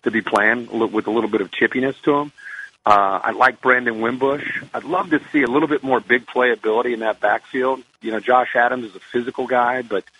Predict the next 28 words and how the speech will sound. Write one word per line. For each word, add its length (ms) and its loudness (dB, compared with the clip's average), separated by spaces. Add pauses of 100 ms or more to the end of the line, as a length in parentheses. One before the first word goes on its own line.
(320)
if 100 -8
they 140 4
could 140 -4
find 380 2
somebody 260 0
to 60 -4
complement 580 2
him 200 -2
in 60 -4
that 180 0
backfield, 640 0 (120)
um, 640 -4
because 280 0 (340)
much 300 2
like 160 2
what 100 2
you 80 4
were 120 4
saying 160 2
about 160 2
Ohio 320 2
State, 360 0 (640)
I 100 6
really 260 0
feel 200 0
like 220 2
with 180 -6
Wimbush 480 -2